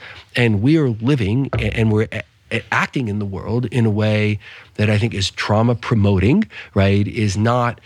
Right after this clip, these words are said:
um, we're not doing the right things to try and prevent or decrease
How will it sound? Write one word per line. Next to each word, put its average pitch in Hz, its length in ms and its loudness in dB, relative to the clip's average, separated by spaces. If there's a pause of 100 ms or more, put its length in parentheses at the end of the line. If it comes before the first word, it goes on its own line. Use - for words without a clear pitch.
(420)
um, 95 680 0
we're 147 260 -2
not 131 120 -8
doing 165 260 4
the 131 80 0
right 117 220 0
things 135 320 0
to 113 100 -2
try 110 240 0
and 101 160 0
prevent 120 680 0
or 101 140 -2
decrease 101 680 -2